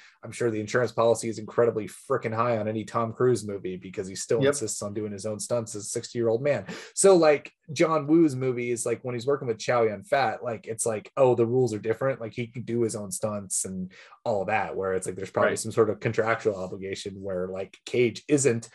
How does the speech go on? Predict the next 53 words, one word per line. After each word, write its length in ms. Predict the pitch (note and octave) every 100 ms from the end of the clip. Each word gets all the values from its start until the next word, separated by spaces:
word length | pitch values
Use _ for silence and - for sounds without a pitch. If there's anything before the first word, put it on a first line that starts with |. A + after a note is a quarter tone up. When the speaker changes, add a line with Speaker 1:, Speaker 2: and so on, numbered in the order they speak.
| - -
Speaker 1:
but 200 | - -
he 120 | -
wants 300 | C3+ C#3+ E3 -
to 60 |
get 180 | C#3 C3
the 80 | G#2
shot 280 | - D3 C#3 G#2
in 100 | A#2
a 40 | G#2+
certain 400 | C3 A#2 G#2+ G#2+
way. 380 | C3 A2+ G2
So 440 | F2+ - G#2+ G2 F#2+ - - _ _ -
he 160 | -
does 340 | B2+ F#3 A3 A#2+
it. 260 | A#2 A#2 - _
It 180 | C3+ B2+
doesn't 380 | C#3+ C3+ C#3 - _ -
always, 540 | C#3+ C#3 A#2+ A2+ -
like, 340 | A#2 G#2+ F#2 _ -
register, 560 | A2 A#2 A#2 - G2+
but 160 | G#2 C#3
it's 120 | D3+
Speaker 2:
Right. 40 | E3+
Speaker 1:
also 220 | E3 D#3+
like, 340 | C3 A2+ - _ _ _ _ _ _ -
o-, 80 | - _ _
on 180 | F3+ F#3
V 120 | F3
H 200 | G#3 E3+
S 340 | D3 D3+ - -
when 100 | C3
I 60 | B2
was 180 | A#2 G2+
younger, 400 | G#2+ B2+ G#2+ G2+
I 120 | A2
didn't 240 | A2 G#2+
notice 300 | G#2 G#2+ G2+ -
that. 180 | F2+
It's 100 | A2
only, 220 | B2+ C3+ C3
like, 240 | A2+ -
now 220 | A#2 A#2+
in 80 | A#2
H 240 | A2+ A#2
D 180 | - C3
where 140 | A2+ A2+
I'm 40 |
like, 240 | B2 -
"Oh, 100 | D3
that's 180 | G#2+ E3
Speaker 2:
Yeah. 80 | D3+
Speaker 1:
not 160 | B2+ A#2
Nicolas 300 | C3+ C3